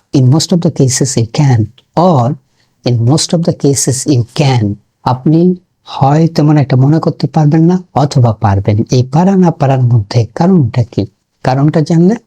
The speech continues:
আপনার ভোকাবুলারির শেখার যে কৌশল, সেটা কাজে দিবে। আপনি necessary, essential ভোকাবুলারিগুলো শিখতে আগ্রহী হবেন। আমরা সেগুলো ভুলে যাই যেগুলো আমরা কাজে লাগাই না। কথা হচ্ছে পরিষ্কার, the end line is that you cannot remember those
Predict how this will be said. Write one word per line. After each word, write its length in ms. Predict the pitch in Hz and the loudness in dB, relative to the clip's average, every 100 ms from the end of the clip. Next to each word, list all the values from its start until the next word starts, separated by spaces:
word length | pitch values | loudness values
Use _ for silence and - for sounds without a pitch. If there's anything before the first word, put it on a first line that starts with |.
| - | -6
আপনার 260 | 117 131 | -2 0
ভোকাবুলারির 680 | 104 127 139 131 147 165 214 - _ _ _ | 2 0 0 0 2 2 0 -4 _ _ _
শেখার 460 | - - 180 - 202 | -6 -2 -2 0 0
যে 120 | 175 | 0
কৌশল, 380 | - 147 - 226 | 0 0 0 -2
সেটা 260 | - 139 | -2 -2
কাজে 320 | 127 139 143 139 | 0 0 2 0
দিবে। 280 | 120 101 | 0 0
আপনি 140 | 110 143 | 0 2
necessary, 640 | 123 143 175 147 139 110 | 2 2 0 0 0 0
essential 460 | - 160 123 170 208 | 0 0 0 0 2
ভোকাবুলারিগুলো 760 | 123 - 117 117 117 107 135 - _ _ | 2 0 0 2 2 2 0 -2 _ _
শিখতে 400 | - - 190 175 | -4 -2 -2 0
আগ্রহী 360 | 120 117 135 113 | -2 2 2 2
হবেন। 300 | 104 110 127 _ - | -2 -4 -8 _ -4
আমরা 240 | 151 175 | 0 0
সেগুলো 400 | - 165 190 190 | 0 0 2 2
ভুলে 360 | 143 - 147 147 | 0 2 2 2
যাই 220 | 131 120 | 2 2
যেগুলো 340 | 127 123 123 | 2 2 2
আমরা 220 | 117 120 | 2 2
কাজে 280 | 113 127 131 | 0 0 2
লাগাই 340 | 127 120 104 104 | 2 0 -2 -4
না। 140 | 101 _ _ _ - | -6 _ _ _ -6
কথা 260 | 151 156 | -2 2
হচ্ছে 200 | 160 - | 0 0
পরিষ্কার, 520 | - 123 98 - - | -2 0 -2 -2 -6
the 520 | 98 - 151 - - 170 | -6 -4 -6 -6 -2 0
end 120 | 185 | 2
line 320 | 160 110 110 | 2 2 2
is 120 | 107 - | 0 -4
that 500 | 85 - _ - - _ _ - | -8 -8 _ -10 -10 _ _ -2
you 100 | 151 | 0
cannot 400 | 147 165 147 139 - - - - | 2 2 0 0 -6 -8 -14 -2
remember 460 | 131 160 151 120 98 - | 0 2 2 2 0 -2
those 220 | 120 160 | 0 0